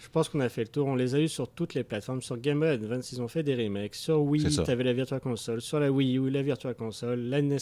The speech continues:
Speaker 1: classique. Donc... Et puis j'ai toujours, toutes mes vieilles consoles, je les ai toutes, euh, encore à la maison.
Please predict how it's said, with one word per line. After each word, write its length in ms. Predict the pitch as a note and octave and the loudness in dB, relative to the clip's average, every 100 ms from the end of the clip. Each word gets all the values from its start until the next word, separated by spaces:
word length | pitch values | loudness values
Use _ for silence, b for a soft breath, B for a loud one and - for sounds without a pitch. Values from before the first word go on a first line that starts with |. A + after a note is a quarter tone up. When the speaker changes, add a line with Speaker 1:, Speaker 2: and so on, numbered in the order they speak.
| - | -2
Speaker 1:
classique. 440 | A#2 G2+ C3 C3+ | -4 -4 -6 -6
Donc... 180 | A#2 A2+ B B B | -6 -8 B B B
Et 80 | A2+ | -6
puis 140 | - A#2 | -2 -2
j'ai 80 | A#2 | -2
toujours, 520 | - D3+ D3 D#3+ D3 - - | -4 0 2 2 0 -10 -4
toutes 180 | G3 | 0
mes 120 | F#3 D3 | 4 6
vieilles 160 | D3 | 6
consoles, 340 | C#3+ C#3+ D#3+ D3 | 4 0 2 2
je 60 | |
les 80 | B2 | 2
ai 80 | A#2+ | -2
toutes, 260 | - C3+ | -2 -4
euh, 100 | C3 A#2 | -2 -2
encore 220 | A#2 B2 | -2 -2
à 40 | |
la 120 | A#2+ | 0
maison. 360 | A#2+ A#2 C#3 D3 | 0 0 0 -2